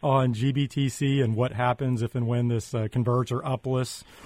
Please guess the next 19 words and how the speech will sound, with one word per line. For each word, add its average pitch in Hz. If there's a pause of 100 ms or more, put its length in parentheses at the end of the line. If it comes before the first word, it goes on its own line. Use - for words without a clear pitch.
(240)
uh, 127
to, 160
to 147
an 127
E 127
T 117
F. 117
And 123
so 139
if 143
you 147
look 165
now, 147
the 117
fee 156 (360)
is 139
currently 139
two 131
percent. 107